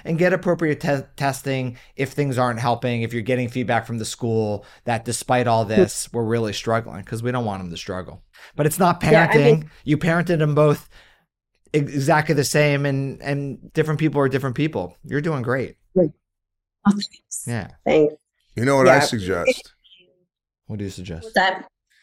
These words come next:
Speaker 3: I suggest a trip to Puglia.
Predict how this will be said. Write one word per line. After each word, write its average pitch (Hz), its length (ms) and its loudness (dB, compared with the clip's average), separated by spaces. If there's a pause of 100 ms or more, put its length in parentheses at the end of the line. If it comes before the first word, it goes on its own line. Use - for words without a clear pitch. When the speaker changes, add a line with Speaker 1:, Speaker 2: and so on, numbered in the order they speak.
(1000)
Speaker 3:
I 110 120 0
suggest 76 1080 -8 (960)
a 101 60 -10
trip - 360 -6
to 90 80 -8
Puglia. 117 500 -4